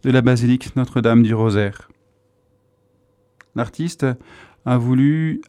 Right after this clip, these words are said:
associer dans un même moment et les bergers et les anges. Il a cependant placé au-dessus de la mosaïque le symbole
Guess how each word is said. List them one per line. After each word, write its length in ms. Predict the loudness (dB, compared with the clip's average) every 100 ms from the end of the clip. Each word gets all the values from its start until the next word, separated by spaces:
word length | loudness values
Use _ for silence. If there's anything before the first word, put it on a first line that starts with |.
| 2
associer 840 | 2 2 -2 -2 0 4 4 0 _ _ _ _ _ _ _ _ _ _
dans 240 | 2 6 6
un 40 |
même 320 | 6 6 4
moment 720 | 2 2 4 4 4 2 0 _ _ _ _ _ _ _ _ -2
et 140 | 0
les 120 | 2
bergers 600 | 2 0 -2 -2 -2 -4 -10 _ _ _ _
et 100 | -4
les 220 | -2 0 2
anges. 380 | 2 0 -8 -20 _ _ _ _ _ _ _ _ _ _ _ _ _ _ _ -4
Il 120 | 0
a 80 | 0
cependant 580 | -2 -2 4 6 6 4
placé 500 | 2 -2 0 2 2
au-dessus 480 | 2 2 0 -2 0
de 80 |
la 140 | 2 4
mosaïque 680 | 6 6 2 0 -2 -2 -10 -10 _ _ _ _ _ _ _ _ _ _ _ _ _
le 120 | -6 -4
symbole 640 | 0 2 2 2 0 -2